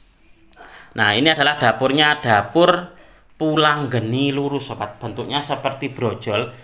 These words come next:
tapi dia ada odo-odonya. Nah,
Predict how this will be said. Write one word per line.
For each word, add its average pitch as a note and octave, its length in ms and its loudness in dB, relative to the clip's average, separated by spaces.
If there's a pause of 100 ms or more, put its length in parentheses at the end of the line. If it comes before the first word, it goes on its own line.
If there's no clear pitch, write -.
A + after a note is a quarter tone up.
(120)
tapi B2+ 400 -2
dia A2 240 -4
ada A#2 400 -6
odo-odonya. G#2 800 -8 (640)
Nah, G#2 320 -16